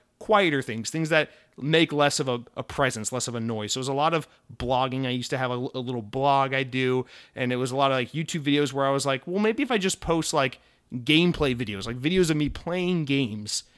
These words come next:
it will draw attention, like, subscribers." 'Cause, you know, kids will just watch anything on YouTube. You can upload a video of you playing with Legos and boom, you got twenty thousand views for no fucking reason. So I figured if I do a lot of that stuff, 'cause I already like a lot of kiddie games. I play, like, the Pixar's Cars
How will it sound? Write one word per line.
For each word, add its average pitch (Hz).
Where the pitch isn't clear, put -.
it 156
will 143
draw 156
attention, 120
like, 120
subscribers." 131
'Cause, 135
you 165
know, 156
kids 277
will 220
just 180
watch 139
anything 120
on 101
YouTube. 107
You 113
can 143
upload 143
a 123
video 127
of 117
you 120
playing 131
with 113
Legos 110
and 113
boom, 147
you 131
got 120
twenty 131
thousand 120
views 107
for 123
no 117
fucking 110
reason. 110
So 170
I 185
figured 208
if 156
I 185
do 214
a -
lot 180
of 170
that 170
stuff, 165
'cause 151
I 170
already 175
like 143
a 143
lot 139
of 135
kiddie 139
games. 131
I 117
play, 131
like, 117
the 123
Pixar's 131
Cars 127